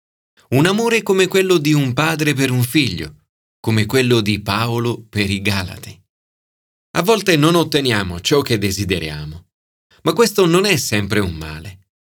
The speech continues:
Paolo, ad esempio, si sente frustrato per non poter essere con loro e non poter parlare apertamente in loro presenza. Scrive:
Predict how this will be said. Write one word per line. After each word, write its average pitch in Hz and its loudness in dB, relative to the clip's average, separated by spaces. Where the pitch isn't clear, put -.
Paolo, 147 2
ad 113 0
esempio, 139 0
si 101 -4
sente 120 0
frustrato 117 -2
per 98 -4
non 110 0
poter 110 -2
essere 110 0
con 98 -2
loro 113 2
e 135 -2
non 131 0
poter 127 -2
parlare 120 0
apertamente 107 -2
in 101 2
loro 104 0
presenza. 85 -8
Scrive: 131 0